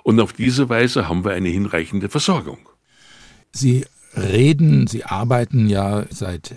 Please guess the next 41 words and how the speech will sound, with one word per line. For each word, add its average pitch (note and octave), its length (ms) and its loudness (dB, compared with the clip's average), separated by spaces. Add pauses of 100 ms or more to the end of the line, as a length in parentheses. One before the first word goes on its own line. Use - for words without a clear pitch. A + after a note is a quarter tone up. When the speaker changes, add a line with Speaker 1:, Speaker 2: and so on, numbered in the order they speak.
(160)
Speaker 2:
vielen, G2 340 -4
vielen F2+ 240 -6
Jahren F#2+ 500 -2
gegen F2+ 340 -4
diesen F#2+ 360 0
Mainstream, G2+ 800 0
den G2+ 160 0
Sie F#2+ 80 -4
gerade F#2+ 300 -4
charakterisiert F2+ 800 -4
haben, F2 360 -6
an. C#3 600 0
In F#2+ 460 -4
Presse, G#2+ 360 -6
Funk G2 220 -8
und F2 120 -8
Fernsehen B2 540 0
werden G#2 240 -2
wir G2+ 80 -2
ja F#2+ 100 -4
ständig G#2+ 540 -6
auf G2 180 -10
dem G2 160 -4
Laufenden G#2 400 -4
gehalten, G2+ 720 -4
wie G2+ 120 -4
viel G2+ 300 -6
Vitalstoffe G2+ 880 -8
wir G2 120 -6
brauchen, F#2 800 -8
warum G2 460 -4
wir G2 180 -4
so G2+ 160 -8
dick G2 340 -10
sind, G2 440 -6
dass - 160 -12
wir F#2+ 100 -8
kein G2+ 240 -6
Fleisch G2+ 380 -6
essen F#2+ 320 -8
sollen, F#2+ 300 -6